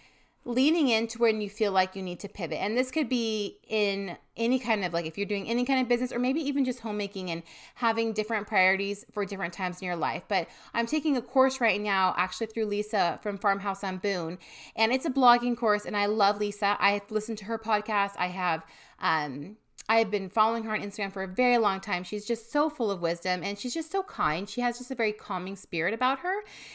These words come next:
And, um, and so I really enjoy following her, and I know that she does so well with her blog. And so every now and then it's kind of nice to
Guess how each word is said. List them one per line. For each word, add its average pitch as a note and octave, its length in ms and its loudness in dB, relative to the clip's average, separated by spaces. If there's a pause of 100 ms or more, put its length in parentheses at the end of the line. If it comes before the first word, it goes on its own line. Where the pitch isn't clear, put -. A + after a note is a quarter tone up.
(220)
And, A3 400 2
um, F3 500 -2
and G#3+ 120 -6
so A#3+ 100 0
I - 20 4
really C#4 260 0
enjoy B3 220 2
following A3 340 4
her, G#3+ 100 -2
and F3+ 300 -2 (400)
I A3+ 100 2
know A#3 480 6
that G3+ 160 -4
she G#3 140 -4
does F#3 120 -2
so E4 240 2
well B3 160 8
with G3+ 140 -2
her G#3 100 -4
blog. E3 300 2
And G3 140 -8
so G#3 240 4 (320)
every C#4 240 6
now B3 180 4
and A3 100 0
then F#3+ 80 -2
it's G3 140 -8
kind A3 220 -4
of G3 80 -6
nice F3+ 320 -2
to F#3 520 -4